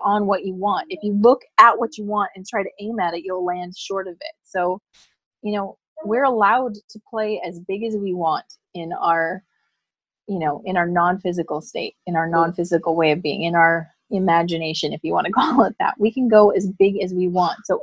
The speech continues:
Speaker 1: do you let yourself? And I'm getting a feeling that that needs to be where you've got, you need to put some energy there. She says, "Yes, lots of visualizing, me in the house, got a design, got changes done in my head, and the block of land where it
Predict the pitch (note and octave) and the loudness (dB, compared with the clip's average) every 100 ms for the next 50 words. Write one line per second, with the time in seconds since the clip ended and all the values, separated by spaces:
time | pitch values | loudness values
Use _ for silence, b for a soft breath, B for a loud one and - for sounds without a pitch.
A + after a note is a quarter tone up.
0 | - G3 A3 B3 B3+ A3+ - F#3+ - C3+ | -4 0 2 2 6 6 6 0 4 4
1 | D3 - - F#3 F3 F3 G#3 A#3 A#3 - | 4 -6 -10 -4 -2 2 2 2 -2 -4
2 | F3+ F3 E3 D3+ - E3 D#3+ F#3 F3 - | -4 -4 0 0 2 2 2 -4 -6 -4
3 | F#3 F3 E3+ E3+ E3 E3+ D#3+ - _ b | 0 2 0 -2 2 4 2 -6 _ b
4 | b b - G3+ A3+ - A#3 A3 G#3 G#3 | b b 0 4 6 6 2 2 0 0
5 | G#3 G3 F#3+ F#3+ E3 F3+ F3 F#3+ - _ | -2 -2 -2 -4 -4 0 0 -2 -8 _
6 | _ _ _ _ _ _ _ _ _ - | _ _ _ _ _ _ _ _ _ -4
7 | A#3+ A#3 G#3+ G#3+ A3 A3 A3 G#3 G#3 G#3 | 2 6 8 8 6 6 4 4 2 -2
8 | G#3+ G#3 G3+ G3 G3+ G3 F#3+ - G#3 G3 | 0 0 0 0 -4 -6 -8 -6 -2 0
9 | G3+ G#3+ A3 A3 - - F3+ F#3+ F#3 G3+ | -2 2 4 4 2 -2 -2 -2 -6 2
10 | G#3 G#3 G#3 G3+ E3 - - G3 G3 G3+ | 4 4 2 0 0 -2 -8 -8 -6 -6
11 | F#3+ F#3+ F3 E3+ E3+ F3+ E3+ D3+ F3+ G3 | -6 0 0 0 -6 -10 -8 -8 -6 0
12 | F3 E3+ F3 F#3+ G3 G3 F#3+ E3+ F3 E3+ | 2 2 -2 -10 -6 -6 -4 -6 0 2
13 | E3+ - - E3 D#3+ F3 _ E3+ E3 E3 | 2 0 -6 -4 -4 -6 _ -10 -8 -8
14 | E3+ D#3+ D3+ | -8 -8 -8